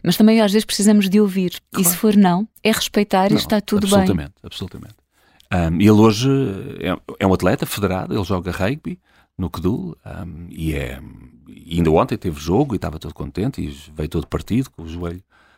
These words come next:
Speaker 2: deitado ao chão, mas ele, aquilo faz-lhe muito bem, porque, hum, o ocupa, lhe dá uma disciplina, lhe dá método, dá-lhe um espírito de coletivo, de equipa.
Speaker 1: De equipa.
Speaker 2: Ahm, ele é muito focado n-, nas suas metas, na sua,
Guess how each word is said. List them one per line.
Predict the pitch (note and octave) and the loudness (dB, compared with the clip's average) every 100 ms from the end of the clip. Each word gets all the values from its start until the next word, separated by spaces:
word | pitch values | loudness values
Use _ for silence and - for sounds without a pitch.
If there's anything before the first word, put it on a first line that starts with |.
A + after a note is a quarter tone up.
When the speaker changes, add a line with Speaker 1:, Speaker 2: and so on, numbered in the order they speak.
| _ _ _ - | _ _ _ -12
Speaker 2:
deitado | F#2 E2 E2+ F2+ | -8 -4 -2 -2
ao | |
chão, | - G#2 C3+ B2 | -2 -2 -2 -4
mas | A2+ G2+ | -4 0
ele, | G#2+ A2 A2 G2+ | 0 0 -2 -4
aquilo | F#2+ B2 | 0 2
faz-lhe | B2+ A2 A#2 | 4 2 2
muito | A2+ G2+ | 0 -2
bem, | E2+ F#2+ _ _ _ _ - | -6 -6 _ _ _ _ -4
porque, | F#2 - - | -4 -4 -6
hum, | F#2 F2+ F2+ F#2 A2 B2+ C#3 D3+ - - - | -6 -4 -8 -8 -10 -12 -14 -18 -20 -20 -10
o | - G2+ | 2 2
ocupa, | - B2+ A2+ - G#2+ | 4 2 4 2 2
lhe | G2+ | 2
dá | E2+ F#2 | 2 0
uma | F2 | 0
disciplina, | - A#2 - G2 F#2+ G2 G2 | 0 2 2 0 2 2 0
lhe | F#2 E2+ | -2 -2
dá | F2 D#2+ | -2 -2
método, | D#2+ F2+ - - F2+ F#2+ - - - - | 0 0 -2 -6 -4 -4 -6 -18 -20 -6
dá-lhe | F#2 E2+ E2+ | -2 0 0
um | E2+ E2+ F2 E2 | 0 -2 -4 -6
espírito | - - F#2+ E2+ - - D#2 D2 _ | -6 -2 -2 -2 -4 -8 -8 -10 _
de | - F#2+ E2+ - | -18 -16 -16 -14
coletivo, | - F2 - G#2 G#2+ F2+ | -4 -4 0 2 2 0
de | E2 | -6
equipa. | - A2+ A2+ G#2 | -2 -2 0 -2
Speaker 1:
De | A#2 | -4
equipa. | - - - _ | -8 -20 -20 _
Speaker 2:
Ahm, | F2+ E2+ E2+ F2 | -14 -12 -10 -10
ele | - F2+ E2 | -4 -2 0
é | |
muito | E2+ F2+ G2 - | 0 0 0 0
focado | - - G2 G2 G2 G2 F#2+ | -4 0 2 0 -4 -6 -6
n-, | F#2 F2+ F2+ | -6 -6 -6
nas | E2+ | -8
suas | - F2+ D#2 | -6 -6 -2
metas, | F#2 A#2 - G2 E2 | 2 0 0 -2 -2
na | |
sua, | D2+ - E2+ | -6 -6 -8